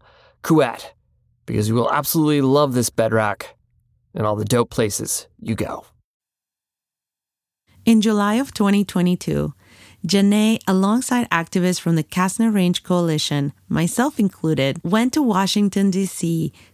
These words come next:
Speaker 2: to deliver over a hundred and thirty-seven thousand letters of support in favor of Castner Range National Monument designation. The Biden administration's newfound attention towards the campaign was crucial to its success,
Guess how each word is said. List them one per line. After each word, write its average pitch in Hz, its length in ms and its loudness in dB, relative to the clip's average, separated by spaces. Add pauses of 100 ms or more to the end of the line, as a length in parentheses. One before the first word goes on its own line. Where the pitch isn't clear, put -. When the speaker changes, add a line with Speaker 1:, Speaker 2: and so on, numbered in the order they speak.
Speaker 2:
to 208 100 4
deliver 202 640 2
over 185 320 0
a 185 60 -2
hundred 233 720 0
and 208 200 0
thirty-seven 214 1000 0
thousand 196 720 0
letters 165 380 0
of 160 120 -4
support 143 580 -4 (320)
in 190 200 4
favor 202 680 -2 (100)
of - 240 -4
Castner 190 500 -2
Range 160 380 0
National 147 460 -2
Monument 147 480 -2
designation. - 800 -6 (640)
The 202 80 2
Biden 226 340 2
administration's 214 800 0
newfound 170 400 0
attention 165 500 -2
towards 151 320 -4
the 147 80 -6
campaign 151 540 0
was 165 240 -2
crucial 233 560 -2
to - 140 -6
its 156 140 -4
success, 139 600 -6